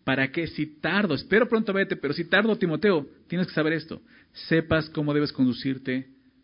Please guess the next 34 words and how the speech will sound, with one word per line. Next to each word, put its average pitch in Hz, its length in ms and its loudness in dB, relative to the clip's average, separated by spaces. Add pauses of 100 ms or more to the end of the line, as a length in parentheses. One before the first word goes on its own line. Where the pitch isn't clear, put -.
(120)
en 110 140 -6
la 107 160 -8
casa 123 280 -4
de 110 140 -2
Dios, 117 340 -2
que 117 220 -4
es 120 100 -4
la 110 80 -2
iglesia 151 440 -2
del 131 80 -2
Dios 135 140 0
viviente, 127 500 0
columna 120 380 0
y - 20 0
baluarte 113 640 -6 (480)
de 110 160 -12
la 104 120 -14
verdad". 101 380 -14 (180)
¡Wow! 107 480 -12 (1120)
Qué - 120 -20
palabras, 110 440 -6
¿no? 107 160 -18 (960)
Se - 120 -8
imagina 131 200 0
a 190 40 0
Timoteo 156 320 2
leer 165 180 4
eso 165 160 0
y 151 40 4
dice, - 200 -4
"Ay, 135 160 -4
Pablo, 123 340 -6
¿qué 135 100 -10
crees? 151 400 -6